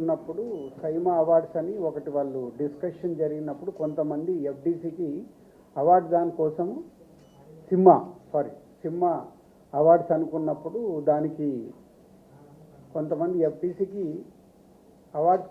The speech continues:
కోసము అప్లికేషన్‌తో పాటు some అమౌంట్స్ పే చేశారంట. అలాంటివన్నీ ట్వంటీ ట్వంటీ ఫోర్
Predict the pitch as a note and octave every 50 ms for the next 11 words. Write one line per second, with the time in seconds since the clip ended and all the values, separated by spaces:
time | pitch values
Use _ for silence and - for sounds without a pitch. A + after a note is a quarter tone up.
0 | - E3+ E3+ E3+ E3+ F#3 F#4 F4 D#4 C#4 B3+ B2+ C3 C#3 - - - D3 - -
1 | F#3+ F3 D#3+ F#3 F3+ F3+ F#3 F3+ E3+ - F3 D#3+ - D#3+ D3+ D3 D3 F#3+ E3+ -
2 | E3+ D#3 C#3+ C#3+ - - D3+ D3 D#3+ F3 F#3 E3+ - - - D3+ D#3 D3+ D3 D3+
3 | C#3+ C#3 D3 C#3 B2 A#2+ A2+ A2 - D#3+ - - - - _ - _ _ _ _
4 | - - - - - - _ _ _ _ - C3+ D3+ F3 F#3+ G#3 G#3+ G3+ G#3 G3
5 | F3+ F3 F#3+ G3+ B3 E4 F4+ - - - - - - - - _ _ _ _ _
6 | _ _ - - - - - _ _ - - - - - - _ _ - _ _
7 | _ _ _ _ - E3 D#3+ F3+ F#3 - G#3+ A3 - - - - - - - -
8 | _ - - E3+ F3+ F#3 F3+ G#3 G3+ - F3+ F#3 F3+ D#3